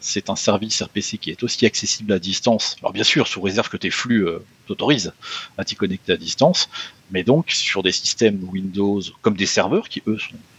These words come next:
par définition accessibles à distance, un utilisateur simple via des appels R P C distants, permet d'élever ses privilèges à système.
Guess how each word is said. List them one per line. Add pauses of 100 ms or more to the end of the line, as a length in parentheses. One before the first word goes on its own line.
(120)
par
définition
accessibles
à
distance, (880)
un
utilisateur
simple (520)
via
des
appels
R
P
C
distants, (120)
permet
d'élever
ses
privilèges (160)
à
système.